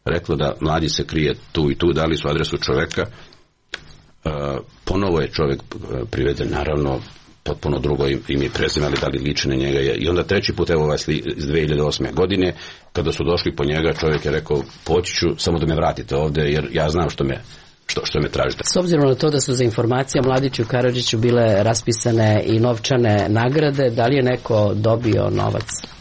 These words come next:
Speaker 1: Ne, nikakav novac nikom nije dat.
Speaker 2: Koliko je uopšte obesmišljen, e, ceo proces, e, koji se odvija u Hagu,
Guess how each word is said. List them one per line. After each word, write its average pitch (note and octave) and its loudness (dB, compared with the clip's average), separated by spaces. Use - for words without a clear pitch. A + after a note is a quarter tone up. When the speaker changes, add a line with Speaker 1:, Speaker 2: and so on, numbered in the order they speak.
Speaker 1:
Ne, D2+ 0
nikakav - -2
novac C2 0
nikom B1+ -2
nije A#1 0
dat. D2+ -2
Speaker 2:
Koliko A#3 2
je A3+ 2
uopšte F#3 2
obesmišljen, B2+ 2
e, G#2+ 0
ceo - 0
proces, C#3 0
e, A2+ 2
koji B2 2
se - 2
odvija A#2 4
u A2+ 2
Hagu, A2+ 2